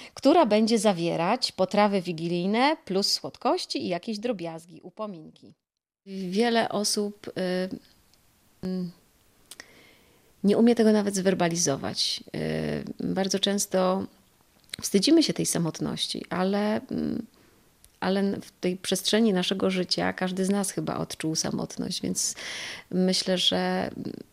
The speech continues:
że ta samotność w różnych wymiarach nas dotyka i, i, i, i, i każdy ma tą swoją samotność, każdy tą swoją samotność nosi.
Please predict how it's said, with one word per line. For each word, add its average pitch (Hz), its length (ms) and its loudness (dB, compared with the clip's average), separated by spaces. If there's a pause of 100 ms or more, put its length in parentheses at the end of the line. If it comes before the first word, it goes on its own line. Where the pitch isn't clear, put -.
(240)
że 185 120 -2
ta 190 100 2
samotność 190 520 0
w 175 80 0
różnych 202 320 4
wymiarach 180 480 2
nas 156 200 -4
dotyka - 480 -6 (320)
i, 180 60 -4
i, - 460 -4
i, - 400 -4
i, - 180 -8 (1120)
i - 80 -10 (220)
każdy 202 320 0
ma 202 260 4
tą 165 200 -4
swoją 165 440 2
samotność, - 840 -2
każdy 180 400 2
tą 170 120 -2
swoją 180 280 2
samotność 170 720 -2
nosi. 175 520 -2